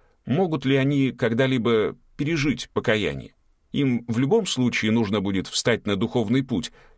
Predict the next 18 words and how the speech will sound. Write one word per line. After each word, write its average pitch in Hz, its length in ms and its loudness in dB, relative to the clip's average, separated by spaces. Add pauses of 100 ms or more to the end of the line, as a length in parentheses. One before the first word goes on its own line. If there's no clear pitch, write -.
(100)
или 107 140 2
оно 120 280 2
может 110 580 -2
прийти 113 360 0
само?» 117 420 0 (1040)
Да, 87 420 -2 (440)
для 104 200 0
покаяния 98 760 0
нужен 110 580 2
духовный 101 720 -2
путь. - 420 -12 (440)
Но 107 100 2
бывает 139 440 0
и 147 140 0
по-другому. 139 720 0 (260)
Если 110 320 0
человек 117 460 0 (240)
совестливый, 95 880 -2